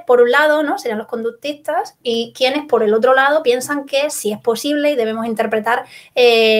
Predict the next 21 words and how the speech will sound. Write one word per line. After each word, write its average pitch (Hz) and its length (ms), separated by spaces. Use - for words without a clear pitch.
los 226 200
estados 226 400
mentales 240 560
que 240 120
guían 226 240
la 220 100
conducta, 202 400
¿no? 240 80
Que 240 80
tendríamos, 214 640
eh, 226 320
algún 214 300
tipo 247 200
de 247 80
acceso 233 380
a 262 60
los 233 100
estados 233 380
mentales 240 420
más 233 220
allá 233 300